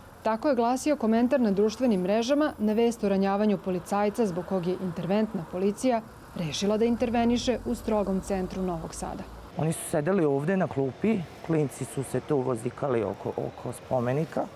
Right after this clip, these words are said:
Speaker 2: Saša sedeo na telefonu i kaže, posle par minuta je odande naišao džip, policijski, i stao tik ovako iza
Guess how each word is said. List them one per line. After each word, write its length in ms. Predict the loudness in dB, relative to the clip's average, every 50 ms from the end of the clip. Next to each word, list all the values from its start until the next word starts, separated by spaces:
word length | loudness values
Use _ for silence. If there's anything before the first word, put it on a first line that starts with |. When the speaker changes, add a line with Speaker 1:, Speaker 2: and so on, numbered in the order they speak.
| -16 -18 -18 -18 -16 -16 -16 -10 -4
Speaker 2:
Saša 220 | -2 -2 -2 -2 -6 -6 -2
sedeo 320 | -2 0 2 2 2 2
na 120 | 0 -2 -2
telefonu 680 | 0 2 2 2 2 0 0 0 2 2 2 0 -2 -4 -8 -14 -18 -18 -18 -18 -18 -18 -18 -18 -18 -18 -18 -18 -18 -12 -10
i 80 | -8 -8 -6 -4
kaže, 220 | -2 -2 0 -2
posle 300 | -2 -2 -4 -2 -2 -4
par 300 | -2 0 0 0 2 2
minuta 680 | 0 0 -2 -2 -4 -6 -8 -8 -4 -2 -2 0 0 -2 -4 -10 -16 -18 -18 -18 -18 -16 -16 -12 -4 -2
je 100 | 0 0
odande 420 | 2 2 0 0 0 0 0 0
naišao 440 | 2 2 2 0 -2 -2 -2 -2 -2
džip, 300 | 0 0 0 0 0 0 -2 -8 -16 -14 -14 -14 -14 -16 -16 -16 -14 -10 -8 -8 -6 -6
policijski, 520 | -4 -2 -2 -2 -2 -2 -4 -2 0 0 0
i 40 | 0
stao 320 | 0 -2 0 0 0 0 -2 0 2
tik 200 | 4 4 4 2 0 -4 -2
ovako 520 | 0 2 2 2 2 0 0 0 -2 0 2
iza 320 | 2 2 2 2 0 -2